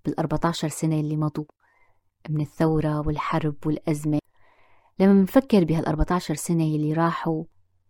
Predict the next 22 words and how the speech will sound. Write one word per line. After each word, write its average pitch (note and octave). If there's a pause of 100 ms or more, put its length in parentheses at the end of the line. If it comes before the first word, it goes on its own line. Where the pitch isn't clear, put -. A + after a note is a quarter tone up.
(160)
بين C4
سفر، G3 (220)
بين F3+
لجوء، F3 (160)
بين E3+
غربة، D#3+ (680)
يمكن G#3+
بين F#3
ظلم، F3
بين E3 (680)
أشياء F#3
صعبة F#3
عشناها، E3+ (560)
كل F#4
شخص G3+
عنده D#3+
تجربته D3
الخاصة. - (960)
أشخاص D#4
قضوها A#3+
بين A3+
معتقلات، F3+